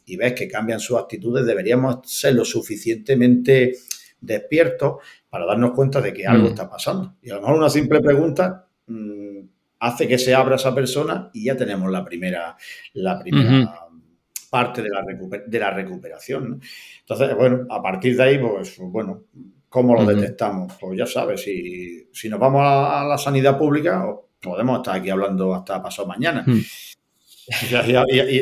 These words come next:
Speaker 1: y a partir de ahí, ¿no? Es, es muy difícil, ¿no? Es muy
Speaker 2: Mm.
Speaker 1: difícil. Pero bueno, yo al menos creo que el hecho de hablarlo, verbalizarlo y normalizarlo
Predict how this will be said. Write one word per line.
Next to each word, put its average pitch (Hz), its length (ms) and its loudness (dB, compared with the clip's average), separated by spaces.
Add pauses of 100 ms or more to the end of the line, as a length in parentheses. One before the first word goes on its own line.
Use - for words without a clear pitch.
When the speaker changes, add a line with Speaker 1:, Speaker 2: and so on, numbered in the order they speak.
Speaker 1:
y 123 80 4
a 117 100 4
partir 110 400 -2
de 104 80 -4
ahí, 135 160 -2
¿no? 95 240 -8
Es, 113 240 -6
es 127 160 2
muy 135 160 2
difícil, 123 600 -2
¿no? 127 180 -16
Es 104 140 -14
muy 127 100 4
Speaker 2:
Mm. 104 120 6
Speaker 1:
difícil. - 480 -12
Pero 104 180 -2
bueno, 127 140 6
yo 135 240 8
al 139 120 4
menos 143 200 0 (120)
creo - 420 0 (200)
que 117 100 -4
el 110 80 2
hecho 131 200 2
de 143 60 6
hablarlo, 95 380 -2
verbalizarlo 98 1000 -2
y 135 160 4
normalizarlo 139 1000 0